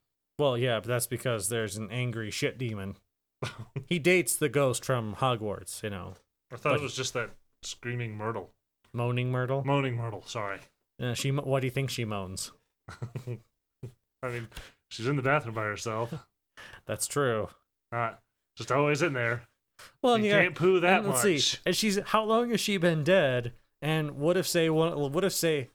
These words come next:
Speaker 1: Hagrid needs to take care of some business?" It's not, is it pedophilia at that point? She's, she's a ghost
Speaker 2: Well, they
Speaker 1: and she
Speaker 2: showed that the
Speaker 1: died as a
Speaker 2: ghost can
Speaker 1: child.
Speaker 2: semi, you know, work with, like, interact with people. So, like,
Speaker 1: <laughs>
Speaker 2: you know.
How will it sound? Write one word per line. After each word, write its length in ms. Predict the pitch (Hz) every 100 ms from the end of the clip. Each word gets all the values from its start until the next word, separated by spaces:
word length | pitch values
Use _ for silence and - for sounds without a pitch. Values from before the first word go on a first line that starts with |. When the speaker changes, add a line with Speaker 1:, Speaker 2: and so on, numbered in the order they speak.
| -
Speaker 1:
Hagrid 380 | 175 151 151
needs 200 | 143 143 117
to 280 | 135 127
take 220 | 120 147 135
care 180 | 147
of 60 | 131
some 180 | - 127
business?" 340 | 127 113 101
It's 220 | - 160 175
not, 220 | 220 269
is 160 | 185
it 100 | 202
pedophilia 460 | 143 214 214 240 226
at 80 | 202
that 160 | 220
point? 260 | 185 240 220
She's, 260 | 165 147 -
she's 200 | - 156
a 40 |
ghost 200 | 143 269 220
Speaker 2:
Well, 80 | 196
they 60 |
Speaker 1:
and 80 | 240
she 120 | -
Speaker 2:
showed 100 | 311
that 100 | 285
the 0 |
Speaker 1:
died 60 | 240
as 60 | 185
a 40 |
Speaker 2:
ghost 160 | 202 202
can 80 | 113
Speaker 1:
child. 140 | 156 -
Speaker 2:
semi, 560 | - 220 196 160 139
you 400 | 127 139 139 127 123
know, 220 | 117 110
work 360 | 107 160 151
with, 140 | 131 135
like, 320 | 127 117 - _ _ _ _
interact 500 | 143 139 117 127 165
with 120 | 208 -
people. 520 | 214 214 214 226 - _ _ _ -
So, 320 | - 156 147
like, 320 | 139 131 123 113 - - - - _
Speaker 1:
<laughs> 720 | _ _ - - - _ - 151 123
Speaker 2:
you 180 | 170 165
know. 400 | 160 170 165 127